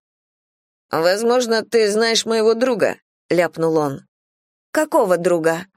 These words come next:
спросила Челси. Холодная, оценивающая недоверчивость в её глазах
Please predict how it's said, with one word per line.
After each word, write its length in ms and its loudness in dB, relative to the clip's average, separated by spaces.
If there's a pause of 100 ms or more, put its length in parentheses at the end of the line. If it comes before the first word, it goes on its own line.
(280)
спросила 540 0
Челси. 640 -4 (840)
Холодная, 800 0
оценивающая 840 -2
недоверчивость 920 -2
в 100 -4
её 220 2
глазах 640 -2